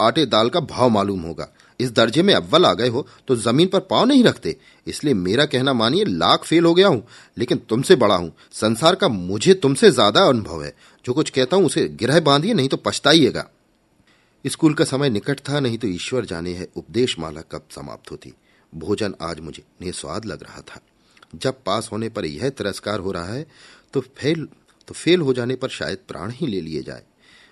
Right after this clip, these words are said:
भाई साहब ने अपने दर्जे की पढ़ाई का जो भयंकर चित्र खींचा था,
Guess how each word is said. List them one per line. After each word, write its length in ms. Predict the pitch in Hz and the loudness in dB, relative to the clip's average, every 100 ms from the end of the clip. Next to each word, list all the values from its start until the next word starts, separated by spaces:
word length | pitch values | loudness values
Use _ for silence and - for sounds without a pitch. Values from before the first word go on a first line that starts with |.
| - | -20
भाई 200 | - 120 | -6 -6
साहब 280 | 107 95 101 | -6 -8 -6
ने 100 | 101 | -8
अपने 180 | 87 92 | -8 -10
दर्जे 340 | 80 85 82 | -8 -10 -10
की 100 | 95 | -12
पढ़ाई 300 | - 73 78 | -12 -10 -8
का 120 | 85 78 | -8 -10
जो 160 | 76 | -10
भयंकर 480 | 69 67 87 123 113 | -12 -12 -10 -8 -8
चित्र 280 | - 95 82 | -8 -14 -14
खींचा 320 | - 85 107 | -12 -10 -10
था, 220 | - 73 | -12 -14